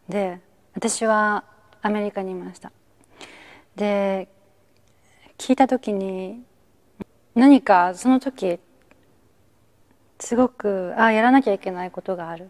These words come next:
と思って、でもそれは野心とか欲望とか、そういうものじゃなくて、なんかこう義務のような気がしてた。で、あやの話を聞いて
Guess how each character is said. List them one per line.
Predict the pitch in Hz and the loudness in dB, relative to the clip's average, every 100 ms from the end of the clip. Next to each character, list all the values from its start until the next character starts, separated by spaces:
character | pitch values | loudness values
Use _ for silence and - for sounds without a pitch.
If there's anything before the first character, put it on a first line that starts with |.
| - | -10
と | 180 | -8
思 | 180 | -8
っ | |
て、 | - 196 185 170 _ - | -10 -8 -8 -10 _ -6
で | |
も | 208 | -2
そ | 262 | 2
れ | 269 | 4
は | 294 285 | 4 4
野 | 240 277 | 4 2
心 | - 220 202 175 | 0 -4 -2 -4
と | - 170 | -8 0
か | 202 208 196 175 - - - - _ - | 4 6 6 2 -4 -20 -20 -20 _ -8
欲 | 196 233 | -6 -6
望 | 208 247 269 330 _ _ _ _ _ _ - | 0 2 2 -2 _ _ _ _ _ _ -14
と | 220 | -12
か、 | - 196 180 175 - _ _ _ _ _ _ | -8 -6 -6 -10 -16 _ _ _ _ _ _
そ | - 240 233 | -12 -6 -4
う | |
い | 233 | -2
う | 233 | -2
も | 226 | -4
の | 226 | -6
じ | 214 | -8
ゃ | 190 | -10
な | 190 | -12
く | - | -14
て、 | - 190 185 190 _ | -12 -10 -10 -16 _
な | 277 | 0
ん | |
か | - - | 0 -2
こ | 214 196 | 0 0
う | |
義 | 202 247 | 4 4
務 | 196 185 190 _ _ - | 4 -4 -12 _ _ -8
の | 214 | -6
よ | 214 | -4
う | |
な | 196 | -6
気 | - 185 | -10 -16
が | 190 | -16
し | |
て | - 196 | -18 -18
た。 | - 190 _ _ _ - _ _ _ 208 | -18 -20 _ _ _ -20 _ _ _ -10
で、 | - | -4
あ | 220 | -4
や | 220 | -2
の | 196 190 | -4 -8
話 | 190 190 - | -8 -10 -12
を | 190 | -16
聞 | - - 190 | -16 -18 -16
い | |
て | - 226 214 | -6 -6 -6